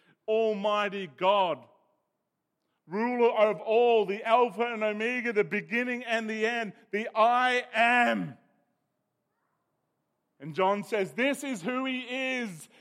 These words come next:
and he lays down his life for the sheep. That's absurd, church. Do you feel it?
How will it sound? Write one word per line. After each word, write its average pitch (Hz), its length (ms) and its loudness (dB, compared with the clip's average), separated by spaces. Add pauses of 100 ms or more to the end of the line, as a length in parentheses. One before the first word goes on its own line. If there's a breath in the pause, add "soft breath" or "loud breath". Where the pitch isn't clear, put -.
(120)
and 202 160 2
he 254 340 -2
lays 240 340 0
down 226 360 0
his 185 300 -6
life 196 500 0 (100)
for 190 140 -6
the 151 100 -10
sheep. - 340 -16 (1700)
That's 269 200 -12
absurd, 262 880 -6
church. 180 560 -6
Do 190 60 -16
you 185 80 -14 (100)
feel 359 220 -4
it? 466 180 -12